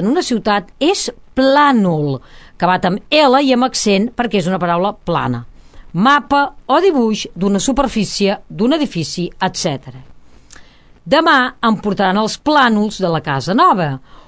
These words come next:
o mira bé el plànol per on has de passar si no et vols perdre.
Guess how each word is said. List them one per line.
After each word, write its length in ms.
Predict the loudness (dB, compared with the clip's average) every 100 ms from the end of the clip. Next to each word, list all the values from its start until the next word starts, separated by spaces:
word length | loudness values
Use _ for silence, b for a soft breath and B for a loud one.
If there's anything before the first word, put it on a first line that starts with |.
| b -4 0
o 360 | 2 2 0 -2
mira 360 | 0 2 2
bé 100 | 2
el 100 | 0
plànol 540 | 0 0 2 2 0 -2
per 140 | -2 0
on 100 | 0
has 160 | 0 0
de 140 | -2
passar 440 | -2 -2 -2 -2 -4
si 260 | -6 -2 2
no 200 | 2 0
et 100 | -2
vols 400 | -2 -2 -2 -4 -8
perdre. 500 | -8 -6 -8 -14